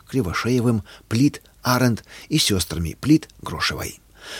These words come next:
На судебном заседании судья задал вопрос подсудимой Хмара. Судья: "Те бумаги, что изъяли у вас, вы читали?" Подсудимая:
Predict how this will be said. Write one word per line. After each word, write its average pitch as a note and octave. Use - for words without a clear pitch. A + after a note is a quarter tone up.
На B2+
судебном C#3
заседании A2+
судья B2
задал B2+
вопрос G#2
подсудимой A#2
Хмара. F2
Судья: -
"Те -
бумаги, F3+
что D3
изъяли E3
у D#3
вас, A2
вы B2+
читали?" D3
Подсудимая: D#2+